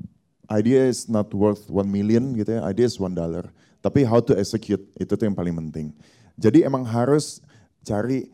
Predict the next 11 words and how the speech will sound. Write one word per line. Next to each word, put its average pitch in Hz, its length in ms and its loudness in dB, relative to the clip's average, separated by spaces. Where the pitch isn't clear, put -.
tim 127 400 0
yang 104 160 -2
benar-benar 101 800 0
bisa 98 480 -2
eksekusi 87 400 -10
sama-sama. 78 560 -12
Sebelumnya 127 560 4
ya 127 80 6
harus 117 240 2
mengkomunikasikan 107 800 -2
dulu 110 320 6